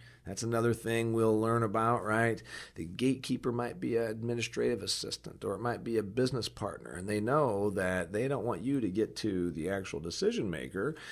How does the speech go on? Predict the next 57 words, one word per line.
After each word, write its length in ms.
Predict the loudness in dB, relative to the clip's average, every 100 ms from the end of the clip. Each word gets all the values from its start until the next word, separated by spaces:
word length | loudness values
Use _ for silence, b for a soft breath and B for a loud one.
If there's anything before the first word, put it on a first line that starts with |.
| B
because 540 | -4 -4 0 0 0 0
they're 160 | 0
happy 260 | 0 0 0
with 140 | -2
the 80 | 0
way 140 | 0 0
things 360 | -2 -4 -2
are, 360 | -2 -4 -6 -8
and 100 | -6
they 80 | -2
don't 140 | -2
want 320 | -4 -6 -6
you 280 | -4 -2 -2
to 540 | -2 -2 0 0 -2 0
get 120 | 0
in 120 | 2 0
there 200 | -2 -2
and 80 |
mess 200 | -2 -4
things 320 | -6 -6 -6 -4
up. 320 | -6 -8 -16 -10
So 240 | -8 -8
therefore, 440 | -8 -8 -6 -6
they 200 | -6 -6
are 180 | -6 -8
a 80 | -8
gatekeeper. 580 | -4 -6 -6 -14 -14 -12
They're 140 | -10
gonna 140 | -10 -10
try 180 | -8
and 140 | -8 -6
keep 260 | -8 -6
you 160 | -2 2
away. 400 | 2 2 -2 -4 -6
Makes 240 | -6 -4
sense 180 | -6 -6
to 120 | -6
you, 80 | -8
right? 320 | -2 -2 -2 -8 B B B
So 140 | 4
those 220 | 8 10
are 80 | 10
all 140 | 12 12
the 120 | 10
things 220 | 8 8
that 80 | 6
we 160 | 6
know. 320 | 8 6 6 2 -16 B B B 6
But 80 |
let's 160 | 6 6
say 480 | 6 10 10 10 8
once 300 | 6 2 6
we 80 | 8
get 180 | 6
past 300 | 6 4 4
those 240 | 6 4 2
things 460 | -8 -16 -16 -18